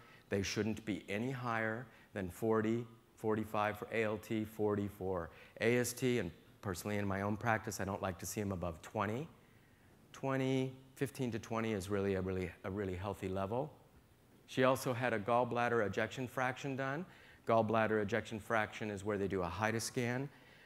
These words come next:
while they have a radioactive dye that's been injected, and then they give 'em a little bolus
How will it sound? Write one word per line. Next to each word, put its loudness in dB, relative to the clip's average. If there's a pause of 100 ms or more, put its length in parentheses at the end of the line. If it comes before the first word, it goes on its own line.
(120)
while 4
they 2
have 0
a 0
radioactive 2
dye 4
that's -4
been -4
injected, -4 (380)
and -2
then 0
they -2
give 2
'em 0
a -2
little 0
bolus 0